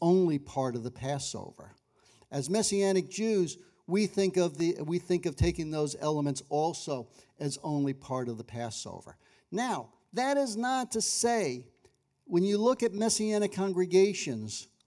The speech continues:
they run the gamut of the board. You can walk into some Messi-, Messianic congregations,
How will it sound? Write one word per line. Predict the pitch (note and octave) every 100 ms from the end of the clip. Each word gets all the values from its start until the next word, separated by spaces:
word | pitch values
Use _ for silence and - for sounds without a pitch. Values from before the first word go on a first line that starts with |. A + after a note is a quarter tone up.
| _ _ - _ _
they | B2+ F3+ A3+
run | G3 D#3 F#3+ F#3+
the | E3
gamut | A#2+ D#3 E3 F3+ F3
of | E3+
the | D3+
board. | C3 A2+ G2 G2+ - _ _ _ _ _ _ -
You | G#3 C4+
can | G3 E3+
walk | F3+ G#3 G3+
into | G#3 D#3+
some | C#3+ - G3 F#3+
Messi-, | F#3 F#3+ E3 -
Messianic | F3+ E3 E3+ E3+ D#3+
congregations, | - D#3+ D#3 D#3 D#3+ - D3+